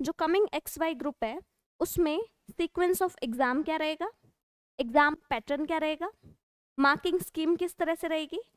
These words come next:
और एक्स वाई ग्रुप का सिलेबस किस तरह से रहेगा। ठीक है, तो सबसे पहले हम देखते हैं कि हमारे पास एग्जामिनेशन का सीक्वेंस कैसा रहेगा। First of all,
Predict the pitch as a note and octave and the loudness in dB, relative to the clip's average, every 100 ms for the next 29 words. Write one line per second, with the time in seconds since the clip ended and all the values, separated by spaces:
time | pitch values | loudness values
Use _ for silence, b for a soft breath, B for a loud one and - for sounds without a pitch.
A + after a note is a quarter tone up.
0 | _ _ _ - F4+ - E4 - - G#4 | _ _ _ 4 4 4 -2 -4 0 2
1 | G#4+ - E4+ - F#4+ - D#4+ C4 D#4 - | 4 2 -2 0 -2 0 -2 2 2 2
2 | D4 - A3 G#3 F#3+ F3+ D2 G3+ - _ | -4 -2 -4 -4 -6 -8 -10 -14 -20 _
3 | _ _ _ - A4 - _ _ _ _ | _ _ _ -6 -4 -6 _ _ _ _
4 | _ - A4 - - - F4 - G#4+ F4+ | _ 0 2 2 -6 -4 -2 0 2 4
5 | F#4+ F#4 F4 E4+ _ F4 F4+ F4+ F4+ - | 4 4 2 0 _ 2 2 2 -2 -8
6 | - E4 D#4+ C#4+ D4 E4 D4 C#4 E4+ - | -6 -2 2 4 4 2 2 4 2 -2
7 | B3+ A#3+ C#4 C4+ D4 D4 D#4 C#4+ D4 - | -6 2 4 4 0 -4 -4 -2 -4 -4
8 | A#3+ - B3+ B3+ B3 B3 A3+ G3 F#3 B3 | -12 -4 -4 -2 -6 -6 -6 -6 -8 -12
9 | E4 _ _ _ E4 F#4 - G#4 G4 F4+ | -14 _ _ _ 2 2 2 0 4 6
10 | G4 | 6